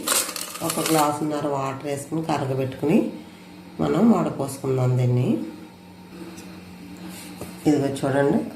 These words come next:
ఒక గ్లాసు, ఇంకొక అర గ్లాస్ కూడా వేస్తాను. గ్లాసున్నర వాటర్ వేసుకున్నాం కదా, ఇప్పుడు ఇది కరగబెట్టుకోవచ్చు.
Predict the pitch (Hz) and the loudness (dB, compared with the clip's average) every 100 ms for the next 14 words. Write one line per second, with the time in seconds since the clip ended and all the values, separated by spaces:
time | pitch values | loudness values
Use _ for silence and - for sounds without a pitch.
0 | 165 156 131 139 131 135 127 - - - | 0 0 -2 2 2 2 2 0 0 -2
1 | - - - - - - - - - - | -8 -4 -2 -2 -4 -8 -12 -12 -14 -16
2 | - - - - - - 165 151 - 226 | -18 -18 -18 -18 -12 0 2 2 2 4
3 | 294 - 170 147 139 143 143 - 143 127 | 2 2 0 0 2 2 2 0 -2 2
4 | 160 135 127 127 131 123 117 - - - | 4 4 2 0 2 4 4 2 -6 -14
5 | - - - - - - - - - - | -14 -16 -14 -14 -14 -16 -16 -16 -16 -18
6 | - - - - - - - - - - | -18 -18 -18 -18 -18 -18 -18 -18 -18 -18
7 | - - - - - - - - - - | -18 -18 -10 -8 -6 -8 -8 -8 -6 -4
8 | - - - - - - - - - 143 | -4 -4 -4 -4 -12 -16 -14 -10 -2 2
9 | 139 - 131 127 127 123 123 123 127 - | 2 2 0 2 4 2 4 4 2 4
10 | 123 123 120 127 254 208 160 165 165 135 | 4 4 4 4 4 4 2 2 0 2
11 | 127 117 - - 123 - 160 | 0 0 -4 -2 -2 0 2